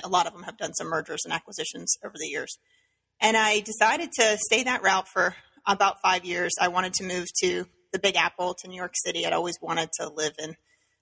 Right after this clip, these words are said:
a big city. And so I transitioned with the company, and I really started rounding out my career kind of unknowingly. I decided to move into manufacturing. Then I was on the finance side. I had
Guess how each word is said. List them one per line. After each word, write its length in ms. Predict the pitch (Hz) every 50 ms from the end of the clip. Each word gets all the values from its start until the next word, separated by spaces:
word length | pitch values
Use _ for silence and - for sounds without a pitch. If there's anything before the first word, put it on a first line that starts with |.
| _ -
a 80 | 165
big 260 | 165 _ 202 214 190
city. 380 | - - - 175 156 160 165 151
And 120 | 156 170 185 -
so 140 | - 170
I 180 | 170 165 165 160 - -
transitioned 460 | - 202 202 202 202 196 - 202 190
with 100 | 196 190
the 60 | -
company, 560 | - - 190 180 - - 180 180 180 185 180 -
and 140 | 190 190 185
I 220 | 185 185 180 180 175 196
really 220 | 202 254 - 359
started 280 | - - 226 214 190 175
rounding 360 | 190 190 190 196 196 190 190
out 260 | 185 175 175 175 -
my 100 | 180 170
career 540 | 165 - - 196 196 196 190 180 175 175 - _ _ - -
kind 140 | - 277 294
of 80 | 254 -
unknowingly. 720 | - 185 185 175 175 175 190 196 196 190 190 180 180 170
I 100 | 170 170
decided 400 | 175 - - - 190 185 185 180 - - -
to 180 | 180 165 160 - _ _ _ _ _ _ _ _ _ _ _
move 220 | 202 214 208 190
into 240 | 190 175 165 - 151
manufacturing. 1000 | 139 277 277 285 - - - 262 294 294 - - - 247 240 233 220 202 202 220 220 - - _ _ _
Then 120 | 170 160
I 100 | 151 143
was 160 | 156 160 -
on 100 | 156 143
the 80 | - - -
finance 480 | - 233 262 269 262 254 254 233 190 -
side. 480 | - 226 214 202 202 202 196 196 190 190 - - - _ _
I 180 | - 196 196
had 180 | 190 202 - -